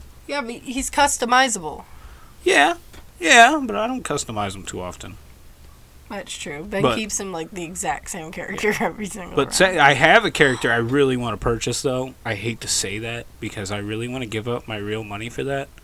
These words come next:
Speaker 2: But his name is Riot, and it fits in perfect, too, to the scene right now.
Speaker 1: Yeah, it definitely does. But, uh, damn, I don't know who my favorite character
Speaker 2: Probably
Speaker 1: is,
Speaker 2: Beach
Speaker 1: honestly.
Speaker 2: Jules, right?
Speaker 1: No, she was my
Speaker 2: Bush?
Speaker 1: f-
Speaker 2: What about the Bush?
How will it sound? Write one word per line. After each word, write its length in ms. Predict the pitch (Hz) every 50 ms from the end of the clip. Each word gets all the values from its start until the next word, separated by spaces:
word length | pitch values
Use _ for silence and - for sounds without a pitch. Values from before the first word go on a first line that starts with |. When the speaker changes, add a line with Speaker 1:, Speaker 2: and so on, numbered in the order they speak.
| - - - - - - - - - -
Speaker 2:
But 260 | 120 110 110 101 -
his 200 | 104 120 113 107
name 180 | 113 110 107 104
is 140 | 101 92 101
Riot, 440 | 95 98 95 98 98 95 95 87 - - - - - - - - - -
and 140 | 113 107 107
it 100 | 107 -
fits 300 | - 143 143 139 - -
in 140 | 127 110 95
perfect, 540 | - - - 107 110 107 - 107 95 - -
too, 260 | - 107 104 101 92 -
to 120 | - -
the 100 | 104 92
scene 340 | 95 - - 107 95 95 95
right 200 | 95 92 92 90
now. 220 | 92 90 90 - 107
Speaker 1:
Yeah, 480 | 233 214 196 220 226 233 240 240 240 226
it 80 | 214 202
definitely 520 | - 196 208 - 220 214 208 208 202 196
does. 400 | 196 175 170 180 180 180 180 - - - - - - - - - - - -
But, 280 | 233 240 247 240 220 -
uh, 500 | 226 226 226 214 214 208 202 202 190 190 - - - - - - - - - - - - - - - - - - - - - - - - - - -
damn, 280 | 240 247 262 285 254
I 140 | 226 254 285
don't 260 | 320 370 370 233 254
know 240 | 262 277 320 359 359
who 100 | 349 330
my 220 | 294 269 262 226
favorite 340 | - 233 220 214 202 208 196
character 400 | - 214 202 196 196 - - 202
Speaker 2:
Probably 180 | 196 190 160 156
Speaker 1:
is, 20 | 135
Speaker 2:
Beach 80 | 190
Speaker 1:
honestly. 560 | 220 233 254 269 233 - 151 151 135 143 147 220
Speaker 2:
Jules, 100 | 240 165
right? 280 | 131 143 160 170 160 - - - 247
Speaker 1:
No, 520 | 247 269 277 285 277 277 269 269 269 262 247
she 140 | 262 - 294
was 80 | 294 285
my 60 | 302
Speaker 2:
Bush? 240 | 320 311 311 - -
Speaker 1:
f- 100 | - -
Speaker 2:
What 120 | - 151 151
about 180 | 147 143 135
the 60 | - 120
Bush? 400 | 117 135 151 151 139 120 -